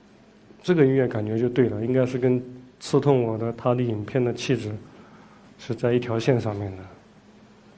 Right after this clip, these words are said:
所以我回去以后就把《诅咒》的所有的音乐全部听了一遍，呃，大概最后挑了四首音乐放在《刺痛我》里面。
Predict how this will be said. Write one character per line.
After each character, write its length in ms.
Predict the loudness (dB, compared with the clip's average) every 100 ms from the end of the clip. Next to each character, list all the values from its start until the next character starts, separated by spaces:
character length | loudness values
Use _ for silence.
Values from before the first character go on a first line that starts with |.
| -20 _ _ -20 -20 -20 -20
所 240 | -4 0
以 160 | 2 2
我 140 | 0
回 180 | 2 2
去 180 | 4 4
以 40 |
后 220 | 4 4
就 80 | 2
把 200 | 4 2
《诅 200 | 2 0
咒》 160 | 4 6
的 160 | 4
所 220 | 2 4 6
有 100 | 6
的 140 | 4
音 120 | 2
乐 220 | 2 0 -2
全 200 | 0 0
部 100 | 2
听 220 | 2 2
了 80 | 2
一 100 | 0
遍， 220 | -2 -4 -10 -20 -20 -20 -20 -20 -14
呃， 220 | -8 -6 -6 -4
大 100 | -2
概 100 | -2
最 160 | 0
后 120 | 0 0
挑 240 | 2 4
了 200 | 4 2
四 240 | -2 -4
首 500 | -2 -2 -4 -6 -8 -4
音 140 | 0
乐 140 | 0 0
放 200 | -2 -4
在 100 | -4
《刺 160 | -6
痛 160 | -4 -4
我》 100 | -4
里 100 | -6
面。 200 | -10